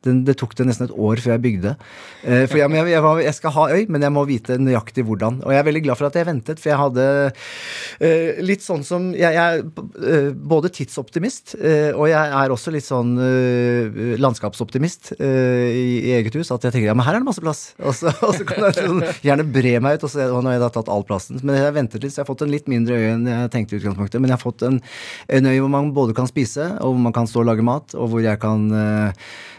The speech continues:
eh, stå og dille, og så kan min kone sitte på en krakk ved siden av, så kan hun få et glass vin, og jeg kan stå og jobbe med et glass vin, så kan vi pludre litt.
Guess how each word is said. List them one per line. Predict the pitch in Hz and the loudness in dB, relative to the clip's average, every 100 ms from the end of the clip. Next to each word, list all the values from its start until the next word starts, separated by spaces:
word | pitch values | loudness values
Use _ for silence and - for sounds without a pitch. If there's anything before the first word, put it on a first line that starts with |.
| - | -4
eh, | 117 110 | 2 2
stå | 107 120 | 2 -2
og | 117 | 0
dille, | 123 107 | 2 2
og | 113 | -2
så | 117 | -2
kan | 110 107 107 | -2 0 0
min | 107 107 | 0 0
kone | 117 98 92 | -2 -4 -4
sitte | 110 110 - | -8 -10 -10
på | 92 92 | -6 -4
en | 95 | -4
krakk | 95 92 - | -4 -6 -6
ved | 110 | -6
siden | 98 92 | -6 -6
av, | 95 104 | -6 -8
så | - | -6
kan | 101 | -2
hun | 98 92 | -2 -2
få | 98 | -4
et | 95 | -4
glass | 98 | -4
vin, | 110 139 143 | -2 -2 0
og | |
jeg | 104 92 | 0 -2
kan | 92 | -6
stå | - | -2
og | 92 | -2
jobbe | 87 87 | -2 -4
med | - | -6
et | |
glass | 107 110 | -8 -8
vin, | 185 | -8
så | 156 | -6
kan | 113 | -4
vi | 110 113 | -2 -4
pludre | 110 143 98 87 | 0 0 0 -2
litt. | 92 - | -6 -12